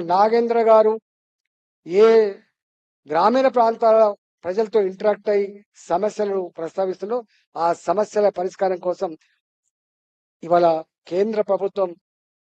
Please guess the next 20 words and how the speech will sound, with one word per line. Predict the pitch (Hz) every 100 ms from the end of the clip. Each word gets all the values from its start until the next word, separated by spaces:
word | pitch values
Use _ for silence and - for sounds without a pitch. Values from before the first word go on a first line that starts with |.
| _ _ _
చాలా | 170 165
కృతనిశ్చయంతో | - 175 220 233 226 214 196
ముందుకు | 175 185 196
పోతుంది. | 190 190 214 240 - _ _
తప్పకుండా | 160 - 202 226 220 196 _ _
ఎంత | 160 185 220 196
చేసినా | 226 233 233
తక్కువనే | 220 196 214 202
కాబట్టి | 196 196 202 180 - _ _
రాబోయే | 156 180 214 208
కాలంలో | 196 190 190 208 - _ _
మరింత | 151 165 185 233 247 220 240 170
గొప్పగా | 180 185 220 208 196 151 _ _ _ _ 147
రాబోయే | 160 202 226
కాలంలో | 220 208 202 208 240 214
తెలంగాణ | 190 208 226 226 226
తెచ్చుకున్న, | 233 233 254 240
ఇప్పుడు | 214 226 220
చూసినాం | 247 233 247
మనం | 202